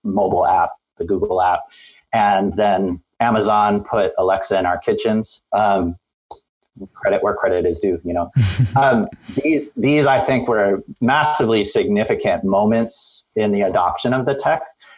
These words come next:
Speaker 1: So we kind of moved from the tech being used primarily for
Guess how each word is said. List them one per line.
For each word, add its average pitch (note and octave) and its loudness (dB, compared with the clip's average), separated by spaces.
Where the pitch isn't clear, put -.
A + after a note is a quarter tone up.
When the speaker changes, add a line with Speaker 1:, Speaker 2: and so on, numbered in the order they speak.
Speaker 1:
So C3 0
we B2+ 4
kind D3 2
of A#2 2
moved C3+ 4
from G#2 0
the G#2 -2
tech - 0
being A2+ 2
used G#2+ 0
primarily A2+ 4
for A2 -2